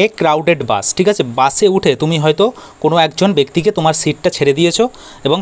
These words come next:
সেই নিয়ে তুমি তোমার বন্ধুকে চিঠি লিখছো যে তুমি কেমন অনুভব করলে। সেটা তোমার এক্সারসাইজ টেন বি পেজ নাম্বার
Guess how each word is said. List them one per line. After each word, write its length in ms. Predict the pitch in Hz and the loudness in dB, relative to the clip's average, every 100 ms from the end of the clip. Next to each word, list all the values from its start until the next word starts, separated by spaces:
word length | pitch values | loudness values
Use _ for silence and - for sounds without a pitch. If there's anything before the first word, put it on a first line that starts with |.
| - | 0
সেই 180 | 170 185 | 2 2
নিয়ে 180 | 160 135 | 2 2
তুমি 120 | 147 151 | 0 0
তোমার 200 | 160 170 | 0 0
বন্ধুকে 360 | 139 143 175 - | 0 0 -2 -2
চিঠি 180 | 143 160 | -2 0
লিখছো 240 | 160 226 208 | 0 0 0
যে 60 | |
তুমি 160 | 185 180 | -2 -2
কেমন 280 | 139 156 226 - - - | 0 0 -2 -4 -14 -4
অনুভব 240 | 156 147 151 - | -2 -2 -4 -2
করলে। 180 | 113 110 - | -2 -2 0
সেটা 160 | 170 180 | 0 2
তোমার 180 | 190 | 0
এক্সারসাইজ 440 | 196 - 160 180 196 - - - - | 0 0 0 0 0 -4 -14 -14 -2
টেন 200 | 156 185 160 123 | 0 0 -2 0
বি 120 | 170 240 - - | 0 0 -4 -2
পেজ 180 | 156 143 160 | 0 0 0
নাম্বার 200 | 165 | 0